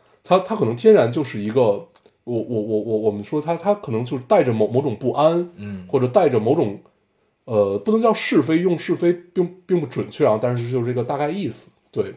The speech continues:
Speaker 2: 对，反正我是一到医院，我就进入一个特别焦躁的状态。
Speaker 1: 对，
Speaker 2: 啊。
Speaker 1: 就是不喜欢，
Speaker 2: 对。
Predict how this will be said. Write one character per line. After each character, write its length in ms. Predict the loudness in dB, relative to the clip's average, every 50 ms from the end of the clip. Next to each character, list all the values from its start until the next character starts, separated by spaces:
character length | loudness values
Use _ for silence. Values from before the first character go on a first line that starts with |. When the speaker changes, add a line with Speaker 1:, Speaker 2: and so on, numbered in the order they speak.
| _ _
Speaker 2:
对， 180 | _ -20 -20 -18
反 140 | -14 -8 -4
正 160 | -4 -2 -2
我 160 | -4 -6 -8 -8
是 220 | -8 -6 -6 -6
一 80 | -6 -6
到 220 | -6 -4 -4 -4
医 80 | -6 -6
院， 200 | -6 -6 -6 -8 -10
我 80 | -12
就 80 | -14 -14
进 160 | -12 -12 -12
入 80 | -10 -10
一 60 | -10
个 100 | -12 -12
特 80 | -12 -12
别 100 | -12 -12
焦 200 | -8 -6 -6 -6
躁 220 | -4 -4 -6 -6 -8
的 80 | -12
状 160 | -16 -16 -18 -18
态。 60 | 0 4
Speaker 1:
对， 320 | 6 6 6 4 2 -4 -12
Speaker 2:
啊。 140 | -18 -20 -4
Speaker 1:
就 80 | -2 0
是 80 | 0 0
不 100 | 0 -4
喜 240 | -4 -4 -6 -8
欢， 280 | -6 -2 -2 -2 -2 -2
Speaker 2:
对。 200 | -6 -8 -8 -8